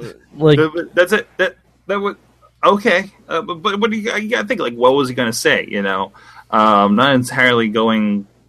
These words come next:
Speaker 2: bad guy on, in this situation,
Speaker 1: yeah,
Speaker 2: right?
Speaker 1: but, but you could go,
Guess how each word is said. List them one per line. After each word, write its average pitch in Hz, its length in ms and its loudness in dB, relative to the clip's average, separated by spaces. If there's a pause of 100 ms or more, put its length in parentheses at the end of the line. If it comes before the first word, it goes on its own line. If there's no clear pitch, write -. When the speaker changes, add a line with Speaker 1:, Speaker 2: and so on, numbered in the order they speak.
Speaker 2:
bad 107 500 -4
guy 98 420 0
on, 101 240 -4
in 107 120 -4
this 98 180 -6
situation, - 680 -2
Speaker 1:
yeah, 359 60 2
Speaker 2:
right? 202 380 0
Speaker 1:
but, - 160 -20
but 226 120 0
you 208 200 0
could 302 280 2
go, 233 380 6